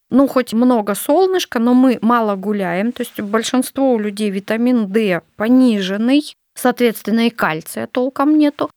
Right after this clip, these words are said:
и йода нету, да? Что с моим органом, как щитовидная железа? Но если на узи узлы, ну, это так уже, да, это глиозные какие-то штуки,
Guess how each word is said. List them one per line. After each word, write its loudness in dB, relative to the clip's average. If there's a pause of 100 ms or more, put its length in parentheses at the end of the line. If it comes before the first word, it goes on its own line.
и 2
йода 0
нету, 0
да? 0 (280)
Что 0
с -6
моим 0
органом, 0
как -6
щитовидная -2
железа? -2 (120)
Но 4
если 0
на 4
узи 2
узлы, 0
ну, 0
это -6
так -8
уже, -10
да, -2
это -2
глиозные -2
какие-то -4
штуки, -6